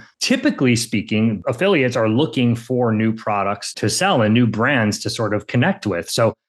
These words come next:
they're also reaching out to you. This happened so much in my former business that we actually had to hire an agency to manage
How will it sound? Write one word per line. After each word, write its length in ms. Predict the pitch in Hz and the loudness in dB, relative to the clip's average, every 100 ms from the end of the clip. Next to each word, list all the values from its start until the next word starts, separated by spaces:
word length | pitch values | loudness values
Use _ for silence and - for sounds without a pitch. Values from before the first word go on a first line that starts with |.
| _ | _
they're 260 | 101 160 208 | -2 2 4
also 300 | 156 - 139 | 2 2 2
reaching 460 | 117 131 127 131 | 2 0 0 0
out 240 | 113 104 - | 0 -2 -6
to 140 | - | -6
you. 360 | 101 220 - - _ _ _ _ _ | 0 2 2 -4 _ _ _ _ _
This 200 | 131 208 | 0 2
happened 320 | 208 180 151 | 2 0 0
so 180 | 120 139 | 0 2
much 240 | 131 123 123 | 2 0 0
in 40 | |
my 140 | 113 104 | 0 0
former 340 | 190 220 151 | 0 2 2
business 360 | 113 107 107 - | 2 0 -2 -4
that 100 | 104 | 0
we 160 | 143 | 2
actually 300 | 139 120 131 | 2 0 -2
had 180 | 107 107 | 0 -2
to 80 | 117 | -2
hire 320 | 104 104 98 | 0 0 0
an 120 | 98 | -2
agency 560 | 139 170 127 117 117 101 | 0 0 2 0 -2 -6
to 100 | - | -4
manage 720 | 101 104 104 98 87 - - | -2 0 2 0 0 -4 -8